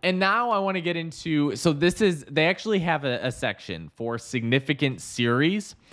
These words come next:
in the past, okay? Penn State and Nebraska are both on that list.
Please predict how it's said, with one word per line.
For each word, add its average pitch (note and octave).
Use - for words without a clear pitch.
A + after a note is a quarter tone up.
in D3+
the D3
past, A#2
okay? A#2+
Penn F#3+
State D3
and B2+
Nebraska B2+
are C#3
both B2+
on A#2
that G2+
list. D#2